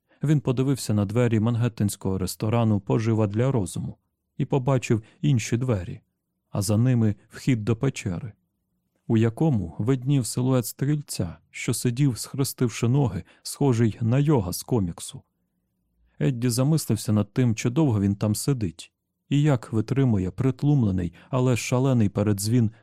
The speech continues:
тодешових дзвіночків. «Як ви гадаєте,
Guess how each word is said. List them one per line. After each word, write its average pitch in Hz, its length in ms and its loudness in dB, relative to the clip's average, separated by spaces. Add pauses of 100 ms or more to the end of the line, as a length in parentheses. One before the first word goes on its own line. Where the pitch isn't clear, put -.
(140)
тодешових 110 580 0
дзвіночків. 113 680 -2 (1080)
«Як 139 340 0
ви 139 120 2
гадаєте, 131 840 0